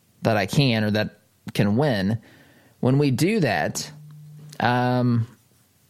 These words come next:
I, it's not enough for, in my mind, for that person just to cast the, the right votes, the, the vote that's in, um, in alignment with constitutional conservative principles and values. That's,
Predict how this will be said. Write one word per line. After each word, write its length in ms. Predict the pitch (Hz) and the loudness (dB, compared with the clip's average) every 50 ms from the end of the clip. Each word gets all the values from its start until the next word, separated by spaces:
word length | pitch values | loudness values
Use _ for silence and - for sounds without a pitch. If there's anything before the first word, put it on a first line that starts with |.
| _ _ _ _ _ _ | _ _ _ _ _ _
I, 720 | - 127 135 147 147 143 139 139 139 139 135 131 117 - - - _ _ _ _ _ _ _ _ _ _ _ _ _ _ _ _ _ _ _ _ _ _ _ - - _ _ _ _ _ _ _ _ _ _ | 0 2 2 4 2 2 2 2 0 0 0 0 -2 -2 -6 -10 _ _ _ _ _ _ _ _ _ _ _ _ _ _ _ _ _ _ _ _ _ _ _ -20 -20 _ _ _ _ _ _ _ _ _ _
it's 180 | - 135 - - | -2 0 2 2
not 220 | 156 151 175 190 | 2 2 2 2
enough 320 | 180 165 160 156 151 156 - | 2 2 2 2 0 0 -2
for, 380 | - - - 131 127 117 - - | -4 -2 0 0 2 0 0 0
in 140 | 113 117 | 2 2
my 260 | 117 117 123 139 147 143 | 2 2 2 2 2 2
mind, 440 | 127 110 101 87 71 71 76 78 | 2 2 0 0 0 0 -2 -2
for 120 | - - 123 | 0 0 2
that 240 | 120 127 127 101 - | 2 2 0 0 0
person 560 | - 135 123 127 - - 123 113 113 110 95 | 0 0 0 0 0 0 2 2 2 0 0
just 460 | 104 107 110 127 123 120 127 - - | 0 0 0 0 0 0 -2 -2 -2
to 100 | - 123 | -2 -2
cast 540 | 117 - - 123 107 107 107 110 110 - - | -2 0 2 2 2 2 2 0 -2 -2 0
the, 260 | 113 110 107 104 - - - | 0 0 0 0 -2 -2 -2
the 300 | 95 104 - - 110 110 | -2 0 0 2 2 2
right 320 | 107 107 107 107 - - | 2 2 0 0 0 0
votes, 320 | 110 113 123 98 80 110 | 2 2 2 2 0 -2
the, 180 | - - 107 107 | -2 0 0 2
the 160 | 104 98 107 | 2 2 2
vote 300 | 101 131 120 113 113 107 | 2 2 2 2 2 2
that's 200 | - 113 110 - | 0 0 0 0
in, 140 | 123 113 117 110 98 - - - - - - - - - - _ _ _ _ - | 0 2 2 0 -2 -4 -8 -12 -20 -20 -20 -20 -20 -20 -20 _ _ _ _ -6
um, 300 | 135 - - 73 85 - | -2 -2 0 0 0 0
in 140 | - - 117 | 0 0 2
alignment 540 | 117 110 110 113 117 113 117 120 117 107 67 | 2 2 2 2 2 2 2 2 0 0 0
with 340 | 98 104 104 - - - - | -2 -2 -2 -4 -8 -10 -2
constitutional 1080 | - - 120 113 117 117 - - - - 117 110 - - 110 107 110 107 107 110 98 - _ - - - - - | 0 2 2 4 2 0 -2 -2 2 2 2 2 2 0 0 2 2 2 0 0 -2 -4 _ -20 -20 -18 -2 0
conservative 640 | - 107 104 - - 110 110 110 107 107 104 98 | 2 2 2 2 2 2 2 2 2 0 -2 -2
principles 520 | - - 113 107 110 - 104 101 104 104 101 | 0 2 2 2 2 2 0 0 0 2 2
and 140 | 107 95 98 | 2 2 2
values. 460 | 98 98 98 90 69 58 55 117 - | 2 2 2 2 0 -2 -4 -2 0
That's, 380 | 110 110 123 - - - - | 0 0 0 0 -4 -6 -8